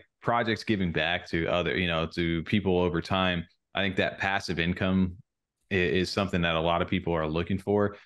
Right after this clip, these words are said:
And I saw a post, uh, from Demosthenes today, kind of referencing something about, like, hey, you know, people want this generational wealth off of a seventy-five dollar, like, investment on this N F T.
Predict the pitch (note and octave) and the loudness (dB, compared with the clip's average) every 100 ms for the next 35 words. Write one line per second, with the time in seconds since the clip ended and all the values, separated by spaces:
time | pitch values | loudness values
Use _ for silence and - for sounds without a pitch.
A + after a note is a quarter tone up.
0 | _ - F#2+ F#2+ - A#2+ B2 G2 - G2 | _ -4 -2 -2 2 4 6 2 2 2
1 | G2 - E2+ E2 D#2+ E2 E2 D#2 D#2 E2 | 2 0 0 2 0 -2 -4 -2 0 0
2 | E2+ E2 D#2+ D#2 D#2+ E2 D#2+ E2+ E2 E2 | 0 -2 -2 -2 0 0 0 0 0 0
3 | E2+ E2+ - C#2+ - - D#2+ D#2+ - E2+ | 0 -2 -4 -4 -4 -2 -2 0 0 0
4 | E2 - _ _ _ _ G#2+ G2+ F2 - | -2 -8 _ _ _ _ -4 -2 -2 -2
5 | G2 F2+ A2+ G2+ G2 G2 F#2 E2 - G2 | -2 0 2 4 4 2 0 -4 -2 0
6 | F2+ F2+ E2+ F2+ E2 E2+ F2 E2+ E2 E2 | 2 0 0 -2 0 2 2 0 0 0
7 | E2 D#2+ D2+ - G2 E2+ E2 F#2 E2+ E2 | 0 -4 -2 -2 0 0 -2 -2 -2 0
8 | E2+ E2+ E2 E2 D#2+ E2 E2+ E2 - E2+ | 2 2 2 0 0 -2 0 -2 -2 -2
9 | D#2+ D#2+ D#2+ E2 D#2 - F2+ D#2+ | -2 -2 -2 -4 -2 -2 0 -2